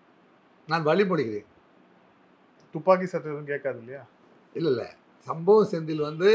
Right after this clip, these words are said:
Speaker 1: இந்த வழக்குல வந்து ஒரு confession எழுதி ஆகணும் அவர்கிட்ட. நாகேந்திரன் வந்து என்னிடம் வந்து இந்த அசைன்மெண்ட்டை கொடுத்தது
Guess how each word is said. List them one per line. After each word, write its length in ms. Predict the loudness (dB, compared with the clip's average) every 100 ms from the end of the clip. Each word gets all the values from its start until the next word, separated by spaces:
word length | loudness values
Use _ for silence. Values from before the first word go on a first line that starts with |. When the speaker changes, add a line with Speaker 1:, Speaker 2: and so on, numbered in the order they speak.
| 2 -4
Speaker 1:
இந்த 120 | -4
வழக்குல 340 | -4 -4 -4 -4 -6
வந்து 240 | -6 -2 -2 -2 -6 -12 _ _ _ _ _ _ _
ஒரு 180 | -2 -2 -2
confession 520 | -4 0 0 2 0 0
எழுதி 220 | -2 0 0
ஆகணும் 300 | 0 -8 -12
அவர்கிட்ட. 320 | -10 -10 -12 -16 _ _ _ _ _ _ _ _ _ _ _ _ _ 0
நாகேந்திரன் 640 | 4 8 8 6 2 -6 -6
வந்து 240 | -4 2 2 0 -6
என்னிடம் 360 | -6 -4 -8 -6 -6
வந்து 240 | -6 -8 -8 -10 -8
இந்த 120 | -6 -6
அசைன்மெண்ட்டை 480 | -6 -8 -6 -8 -6
கொடுத்தது 440 | -6 -6 -10